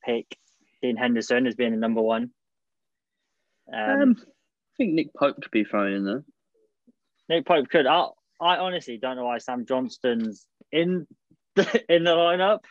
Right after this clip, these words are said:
Speaker 1: I get
Speaker 2: I don't know,
Speaker 1: he's
Speaker 2: but
Speaker 1: playing for West Brom and he, he's playing week in, week out. But then
Speaker 2: Okay.
Speaker 1: I would personally probably pick Aaron Ramsdale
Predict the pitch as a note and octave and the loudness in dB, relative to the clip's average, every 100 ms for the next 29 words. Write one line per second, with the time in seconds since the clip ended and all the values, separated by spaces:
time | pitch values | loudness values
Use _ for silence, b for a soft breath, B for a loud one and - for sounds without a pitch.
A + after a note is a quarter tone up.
0 | _ _ _ _ D3 B2+ E3+ D3+ - B2 | _ _ _ _ -4 2 4 4 0 0
1 | C3 A#2 F#2+ F#2+ G2+ A2+ C#3 C3 A#2+ G2 | 2 2 -2 -6 -8 -8 -8 -6 -4 -4
2 | G2 _ _ _ _ C#3 B2 A#2 B2 B2+ | -4 _ _ _ _ -10 -8 -8 -2 0
3 | B2+ A2+ - B2 A#2+ A#2+ A2+ A2 G#2+ A#2+ | 0 -2 -2 2 4 2 0 -4 -6 -6
4 | A#2 B2 B2 B2+ A#2+ A#2 A#2+ A2+ A2+ A#2 | -4 -2 -2 0 0 2 -2 -2 -2 0
5 | A#2 - A#2+ A2+ A2 _ _ _ _ _ | 0 0 0 0 -2 _ _ _ _ _
6 | C3 A#2 B2+ B2+ B2 A#2+ A#2+ b b b | -2 0 0 0 -4 -6 -10 b b b
7 | _ C#3 D3 C3+ B2+ _ C3+ C3 A#2+ A#2 | _ -2 -2 -4 -8 _ -6 -6 -6 -12
8 | A2+ - A#2 A2+ - A#2 A#2 A#2 A2+ A2+ | -14 -8 -6 -6 -4 -6 0 0 0 0
9 | A#2+ A#2 - G#2+ G2+ | 0 0 -4 -4 -4